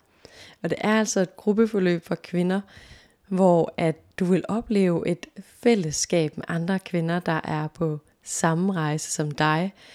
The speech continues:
Og, øh, det er altså et gruppeforløb, hvor du bliver knivskarp på, hvordan du smider pleaseradfærden og sætter grænser med ro i maven. Du får viden til at kunne bygge et hjem i dig selv, så du bliver mere selvsikker på den,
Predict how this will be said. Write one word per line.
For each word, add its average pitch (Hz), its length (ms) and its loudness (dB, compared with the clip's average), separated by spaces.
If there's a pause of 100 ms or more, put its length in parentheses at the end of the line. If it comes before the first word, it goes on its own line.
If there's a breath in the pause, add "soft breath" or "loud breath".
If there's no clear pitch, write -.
(420 loud breath)
Og, 180 340 6
øh, 175 320 2
det 170 80 2
er 190 120 4
altså 190 440 2
et 156 140 -6
gruppeforløb, 185 720 2
hvor 165 280 2
du 165 160 -4
bliver 165 280 -2 (120)
knivskarp 226 840 0
på, 175 200 0
hvordan 160 300 0
du 185 80 -2
smider 185 480 0
pleaseradfærden 160 960 -2 (420 loud breath)
og 185 100 -4
sætter 175 240 -2
grænser 196 520 -2
med 165 140 0
ro 170 220 0
i 160 60 -2
maven. 170 480 0 (520 loud breath)
Du 196 60 0
får 175 160 -2
viden 196 380 4
til - 140 -4
at 170 100 -2
kunne 165 140 -8
bygge - 260 -4
et 160 80 -8
hjem 202 360 0
i 180 60 -4
dig 156 160 -4
selv, 214 320 0 (380 loud breath)
så - 160 -2
du 196 80 0
bliver 202 180 2
mere 220 220 4
selvsikker 208 640 -2
på 185 160 -4
den, 185 240 -2